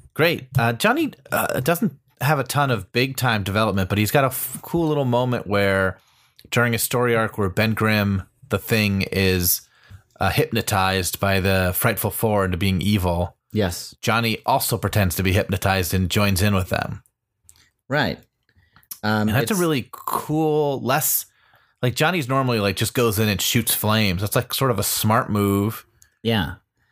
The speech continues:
Speaker 2: He's,
Speaker 1: Um,
Speaker 2: he's more, um, scheming than we realized.
Speaker 1: Yeah. Uh, and I think it's a really cool moment. It, like you said about Sue, it doesn't get the depth you would want to read about. I think that's a really cool story idea.
Speaker 2: Yeah.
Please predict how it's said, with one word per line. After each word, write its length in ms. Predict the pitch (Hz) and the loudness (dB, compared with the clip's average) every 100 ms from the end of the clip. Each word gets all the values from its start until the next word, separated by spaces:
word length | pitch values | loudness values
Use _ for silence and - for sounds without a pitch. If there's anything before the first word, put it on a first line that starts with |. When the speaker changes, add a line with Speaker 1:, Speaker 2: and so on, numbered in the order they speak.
| _ _ | _ _
Speaker 2:
He's, 200 | 123 113 | -2 0
Speaker 1:
Um, 160 | 123 | 2
Speaker 2:
he's 140 | 127 123 | 2 0
more, 300 | 135 147 143 | 0 0 0
um, 460 | 123 110 110 107 - _ _ | 2 0 0 -2 -6 _ _
scheming 600 | - - 156 185 123 95 | -4 -2 0 2 2 2
than 120 | 92 | 2
we 140 | 95 92 | 2 2
realized. 640 | 87 85 76 69 - - - _ _ _ _ _ | 2 2 0 -2 -6 -8 -14 _ _ _ _ _
Speaker 1:
Yeah. 300 | 127 120 82 - _ _ - | -2 0 -2 -8 _ _ -2
Uh, 60 | |
and 240 | 104 - 98 | 0 0 0
I 140 | 107 | 0
think 180 | - 214 | 0 -2
it's 120 | 156 | -2
a 40 | |
really 140 | 156 160 | -2 0
cool 140 | 165 | 0
moment. 260 | 151 143 - | 0 0 -2
It, 360 | 147 - - | -4 -6 -8
like 300 | 107 123 143 | 0 0 0
you 80 | 143 | -4
said 160 | 131 143 | -2 0
about 220 | 131 - | 0 -2
Sue, 220 | - 139 | -2 0
it 120 | 117 123 | 0 0
doesn't 240 | 160 127 | 0 0
get 240 | 127 - | -2 0
the 380 | 113 107 95 87 _ _ _ _ _ - | 2 2 2 -2 _ _ _ _ _ -2
depth 380 | 104 113 - - | 0 0 -4 -4
you 120 | 120 | 0
would 80 | 110 | 0
want 320 | 90 95 101 | 0 0 -2
to 120 | - 98 | -2 -2
read 220 | 95 98 | 0 -2
about. 340 | 117 143 156 | 0 0 -2
I 40 | - | -4
think 160 | 151 | -2
that's 140 | 139 107 | 0 2
a 40 | |
really 160 | 104 101 | 0 0
cool 220 | - 107 | -2 -2
story 420 | - 104 101 127 | 0 0 2 2
idea. 500 | 135 139 151 170 185 | 0 0 0 0 -2
Speaker 2:
Yeah. 320 | 110 110 90 | 0 0 0